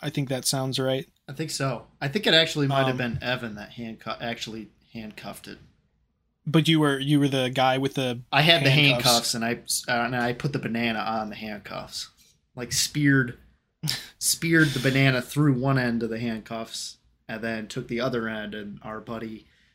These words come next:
Speaker 2: handcuffed it onto the back belt loop of our history teacher.
Speaker 1: Yeah, that was hilarious.
Speaker 2: <laughs> That was a
Speaker 1: There's
Speaker 2: good one.
Speaker 1: been milk hidden in the ceiling tiles.
Speaker 2: <laughs> That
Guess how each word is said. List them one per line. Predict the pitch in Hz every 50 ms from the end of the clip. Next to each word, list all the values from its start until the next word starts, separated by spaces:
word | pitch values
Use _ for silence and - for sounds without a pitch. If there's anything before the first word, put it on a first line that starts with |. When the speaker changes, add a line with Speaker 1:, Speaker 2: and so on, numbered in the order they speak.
| _ _ _ _ _ _ _ -
Speaker 2:
handcuffed | 139 131 123 120 - - 123 117 - 123
it | 117 -
onto | 117 117 113 117 117 - - 117
the | 117 - 117 110 - _
back | - 123 117 120 123 123 - - - _ _
belt | 139 131 123 120 - 123 113
loop | 107 110 - - _ _ _
of | 127 107 101 101 98 - _ _ _ _ _ _ -
our | 127 113 110 107 101
history | - - 143 135 - - 98 95
teacher. | - - - - - - - - - _ _ _ _ _ _ _ _ _ _ _ _ _ _ _ _ _ _ _ _ _ _ _ _ _ _ _ _ _
Speaker 1:
Yeah, | 156 156 156 147 127 104 - - _ _ _ _ _ - _ _ _ -
that | - 147 135 123
was | 131 127 -
hilarious. | - 127 127 123 123 123 123 123 127 127 120 - 143
Speaker 2:
<laughs> | - 139 135 -
That | 143
was | 139 135 131 120
a |
Speaker 1:
There's | 175 180 190 180 135
Speaker 2:
good | 131
one. | 180 165 151 143
Speaker 1:
been | 139 139
milk | 147 156 165 180 170 -
hidden | - - - - - 175 170 165 170 165 165
in | 165 151 139
the | 127 -
ceiling | - - - 143 143 143 147 143 143 135
tiles. | - 151 139 139 135 135 135 135 131 131 135 - - - - -
Speaker 2:
<laughs> | - -
That | 165 - - 175 160 143 - - - 147 135 -